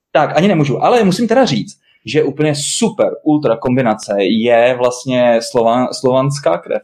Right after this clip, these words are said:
a plus vlastně ta asijská. Takže prostě třeba teďka, kdybych byl třeba, dejme tomu, ehm, svobodný, tak bych si šel hledat ženu do Kyrgyzstánu, do Kazachstánu, kam jezdím strašně rád, protože tam mám vlastně kamarády.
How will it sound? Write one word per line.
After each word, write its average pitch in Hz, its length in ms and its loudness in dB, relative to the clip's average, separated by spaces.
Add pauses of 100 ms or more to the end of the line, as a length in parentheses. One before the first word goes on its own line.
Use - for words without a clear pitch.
(120)
a 131 60 0
plus 135 280 -2
vlastně 135 200 0
ta 139 120 -2
asijská. 120 400 -2
Takže 120 200 2
prostě 123 260 -4
třeba 123 260 0
teďka, 123 440 0 (340)
kdybych 127 240 2
byl 127 160 2
třeba, 117 360 0
dejme 113 320 -2
tomu, 120 200 0 (280)
ehm, 107 440 0
svobodný, 113 440 0 (180)
tak 113 260 -2
bych 127 200 -2
si 120 420 2
šel 113 300 0
hledat 113 280 2
ženu 113 240 0
do 110 80 2
Kyrgyzstánu, 101 640 -2
do 107 80 -4
Kazachstánu, - 480 -6 (420)
kam 120 120 2
jezdím 127 260 0
strašně 139 480 0
rád, 120 240 2 (100)
protože 120 300 0
tam 123 120 0
mám 120 60 2
vlastně 120 180 -2
kamarády. 117 340 0